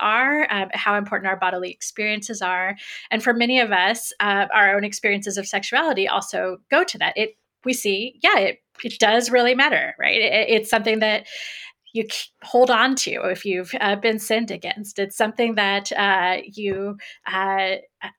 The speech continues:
aren't going to forget about, uh, because it, it's, it's so core to, to who we are. So I think at its best, Christian focus on sexuality is not a kind of weird puritanical obsession with sex,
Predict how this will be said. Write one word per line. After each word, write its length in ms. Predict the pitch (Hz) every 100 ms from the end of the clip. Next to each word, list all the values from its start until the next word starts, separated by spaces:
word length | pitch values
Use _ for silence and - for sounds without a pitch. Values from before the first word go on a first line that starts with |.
| -
aren't 240 | 208 254
going 220 | 247 254 247
to 100 | 240
forget 340 | - 190 196
about, 420 | 185 175 165 175 -
uh, 240 | 202 190 190 190
because 320 | 208 - 185
it, 100 | 180
it's, 520 | 185 - 185 - - -
it's 180 | 202 -
so 420 | 190 190 190 180
core 300 | - 196 180
to, 280 | 175 175 180
to 200 | - -
who 160 | 170 185
we 120 | 180
are. 300 | 165 - - - - - -
So 100 | 302
I 80 | 285
think 160 | 440
at 80 | 370
its 140 | 311 -
best, 400 | 269 262 - -
Christian 320 | - 262 254
focus 320 | 240 226 233 226
on 100 | 208
sexuality 480 | 208 - 202 196
is 160 | 196 196
not 160 | 202 202
a 60 |
kind 200 | 208 196 185 190
of 100 | 190 - - - _ _ - - - -
weird 480 | 190 202 196 208 208
puritanical 760 | - 196 202 - 185 196 202 196
obsession 440 | 190 202 - 190
with 120 | 208
sex, 520 | - 392 285 269 294